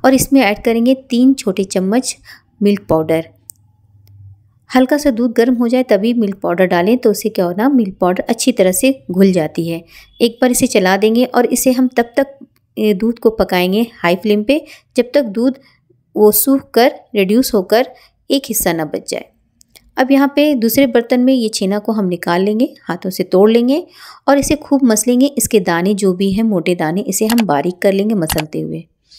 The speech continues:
खूब मसलना है, करीब दस मिनट लग जाएंगे और इसे मसलते हुए, तो ये अच्छी तरह से इसमें चिकनाहट आ जाएगी, इसके दाने ख़त्म हो जाएंगे। तो इस तरह से देखिए ये हमें मसल कर ये तैयार कर लेना है। ये काफ़ी चिकनी हो गई है।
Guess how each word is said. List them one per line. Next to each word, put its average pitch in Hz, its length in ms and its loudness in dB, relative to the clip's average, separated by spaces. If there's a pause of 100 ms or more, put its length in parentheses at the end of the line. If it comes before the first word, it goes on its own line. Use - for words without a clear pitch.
(260)
खूब 254 320 4
मसलना 247 360 2
है, 269 100 2
करीब 233 340 -2 (420)
दस 233 260 0
मिनट 247 180 2
लग 214 160 2
जाएंगे 233 420 0 (380)
और 233 120 2
इसे 262 160 0
मसलते 214 480 0
हुए, 269 200 2 (340)
तो 240 60 2
ये 247 200 4
अच्छी - 320 -4
तरह 226 200 0
से 233 120 0
इसमें 254 200 0
चिकनाहट 202 520 -4
आ 208 80 0
जाएगी, 196 280 2
इसके 208 220 -2
दाने 180 300 -2
ख़त्म 185 280 -4
हो 160 120 -6
जाएंगे। 160 420 -8 (1200)
तो 147 60 2
इस - 180 0
तरह 262 160 0
से 262 160 -2
देखिए 240 240 0
ये 269 300 2
हमें 240 340 0 (100)
मसल 196 220 -4
कर 247 180 0
ये 233 160 2
तैयार 175 400 -2
कर 170 100 -2
लेना 165 260 -4
है। 170 140 -10
ये 196 80 -6
काफ़ी 214 300 0
चिकनी 247 320 0
हो 254 140 4
गई 254 200 2
है। 320 140 2